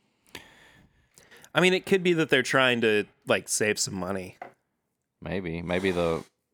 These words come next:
Speaker 2: the bottle shortage and all
Speaker 1: Yeah,
Speaker 2: that
Speaker 1: the
Speaker 2: kinda
Speaker 1: glass
Speaker 2: stuff going
Speaker 1: shortage.
Speaker 2: on.
Speaker 1: But I don't know.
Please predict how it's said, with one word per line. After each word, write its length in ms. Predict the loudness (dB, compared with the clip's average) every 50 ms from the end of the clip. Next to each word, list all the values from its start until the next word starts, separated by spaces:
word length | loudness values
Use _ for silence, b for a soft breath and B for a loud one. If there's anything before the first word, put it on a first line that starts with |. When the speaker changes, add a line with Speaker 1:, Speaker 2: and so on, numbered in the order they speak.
| _ _ -12
Speaker 2:
the 100 | -12 -6
bottle 560 | -2 0 0 2 2 0 -2 -2 -4 -6 -8 -10 -10
shortage 580 | -6 -4 -2 -2 0 0 -2 -2 -4 -6 -8
and 140 | -6 -4 -2
all 120 | 0 0 2
Speaker 1:
Yeah, 160 | 2 2 2
Speaker 2:
that 20 |
Speaker 1:
the 60 | 0 0
Speaker 2:
kinda 60 | 0
Speaker 1:
glass 160 | 0 2 2 2
Speaker 2:
stuff 100 | 0 0
going 140 | 0 0 0
Speaker 1:
shortage. 180 | 0 0 -2 -4
Speaker 2:
on. 180 | -4 -6 -8 -14 _ _ _ _ _ _ _ _ _ _ _ _ _ _
Speaker 1:
But 260 | -4 -4 -2 -4 -6 _ _ _ _ _ _ _ _ _ _ _ _ _ _ _ _ _ _ _ _ _ _ _ _ -18 -12 -8
I 120 | -6 -6
don't 120 | -6 -6 -8
know. 200 | -10 -12 -12